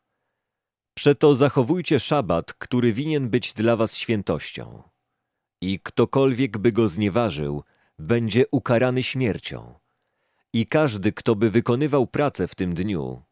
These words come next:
będzie wykluczony ze swojego ludu. Przez sześć dni będzie się wykonywać pracę, ale dzień siódmy będzie szabatem odpoczynku poświęconym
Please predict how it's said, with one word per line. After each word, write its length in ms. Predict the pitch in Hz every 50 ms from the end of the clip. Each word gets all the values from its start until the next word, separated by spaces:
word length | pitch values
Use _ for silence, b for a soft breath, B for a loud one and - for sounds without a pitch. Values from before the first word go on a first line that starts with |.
| _ _ _ -
będzie 460 | 64 67 92 92 92 92 85 101 104
wykluczony 720 | 87 98 113 - - 117 117 104 - - 127 120 113 123 120
ze 140 | 101 117 107
swojego 460 | - - 117 110 107 107 101 120 131
ludu. 480 | 135 113 82 71 - 62 57 - - _ _ _ _ _ _ _ _ _ _ _ _ _ _ _ _ _ _ -
Przez 360 | - - 127 123 117 - -
sześć 480 | - - 151 170 160 - - - 151 127
dni 440 | 101 101 107 110 117 127 135 135
będzie 420 | 120 90 120 120 120 113 98 120 113
się 160 | - 123 110
wykonywać 600 | 92 113 - 117 110 117 139 127 127 113 - -
pracę, 540 | - 113 113 107 95 - - 73 69 67 69 _ _ _ _ _ _ _ _ _ _ -
ale 260 | 104 104 110 110 101
dzień 320 | 87 117 127 117 104 95
siódmy 540 | - - - 139 135 110 117 117 123 139 143
będzie 400 | 117 95 120 120 120 110 123 120
szabatem 560 | - - 127 110 95 135 139 - 151 147 147
odpoczynku 800 | - 131 127 - - - 107 - - 147 139 110 - - 92 90
poświęconym 800 | - - 110 - - - 113 107 - 147 143 135 127 120 113